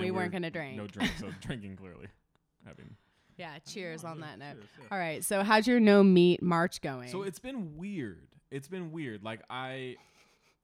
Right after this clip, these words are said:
Speaker 1: <laughs> um, like I'm used to eating meat. Like I, like I eat a lot of chicken, right? Like I eat a lot of chicken, and so, um, <laughs> I'm, <laughs> I'm used to, like,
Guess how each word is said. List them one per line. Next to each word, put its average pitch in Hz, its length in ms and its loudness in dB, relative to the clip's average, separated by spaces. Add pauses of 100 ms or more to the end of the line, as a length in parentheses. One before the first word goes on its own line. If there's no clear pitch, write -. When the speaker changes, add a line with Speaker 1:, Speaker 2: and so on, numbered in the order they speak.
(240)
Speaker 1:
<laughs> 147 60 -6 (580)
um, 135 320 -8 (500)
like 147 160 -10
I'm 160 120 -10
used 196 220 -10
to 180 100 -14
eating 185 240 -12
meat. 196 200 -10
Like 131 180 -10
I, 131 260 -12
like 151 200 -12
I - 40 -8
eat 208 140 -10
a 196 60 -8
lot 185 180 -4
of 135 60 -12
chicken, - 360 -12 (180)
right? 117 360 -8
Like 113 160 -12
I 127 40 -12
eat 139 120 -12
a 127 60 -12
lot 117 160 -8
of 95 80 -20
chicken, - 380 -18
and 98 120 -18
so, 110 400 -10 (420)
um, 110 300 -10 (200)
<laughs> - 140 -20
I'm, 120 140 -10 (200)
<laughs> - 220 -18
I'm 143 140 -12
used 185 260 -12
to, 185 80 -10
like, 139 220 -8